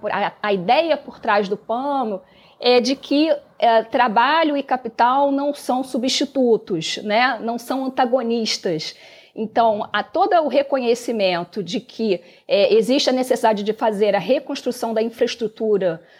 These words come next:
né, de, de aumentar o aporte de investimento público direcionado, né, para,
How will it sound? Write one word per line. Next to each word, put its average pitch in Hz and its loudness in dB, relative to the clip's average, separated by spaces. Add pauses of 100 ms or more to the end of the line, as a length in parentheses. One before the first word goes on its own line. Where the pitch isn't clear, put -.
(120)
né, 214 2
de, 208 -2 (160)
de 202 -2
aumentar 233 0
o 277 4
aporte 226 -2
de 214 -6
investimento 214 -4
público 202 -8
direcionado, 302 -2 (360)
né, 208 2 (140)
para, 226 4